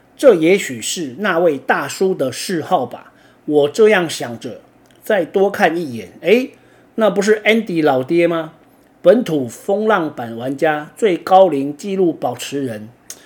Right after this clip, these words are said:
如果我没有记错，他应该有七十五、七十六左右，嗯，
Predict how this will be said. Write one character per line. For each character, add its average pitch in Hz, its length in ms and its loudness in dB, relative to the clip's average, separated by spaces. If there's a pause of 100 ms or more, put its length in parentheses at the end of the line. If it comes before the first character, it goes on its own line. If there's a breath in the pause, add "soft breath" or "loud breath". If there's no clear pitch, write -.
(180 loud breath)
如 220 180 0
果 190 200 6
我 143 40 6
没 180 120 2
有 143 160 0
记 185 260 -10
错， 202 320 -4
他 214 140 -8
应 214 100 -4
该 196 240 0 (460)
有 147 160 -2
七 196 240 -8
十 165 160 -4
五、 143 180 0
七 165 180 -6
十 147 180 -6
六 156 200 2
左 113 240 -12
右， 131 240 -4 (560)
嗯， 113 160 -14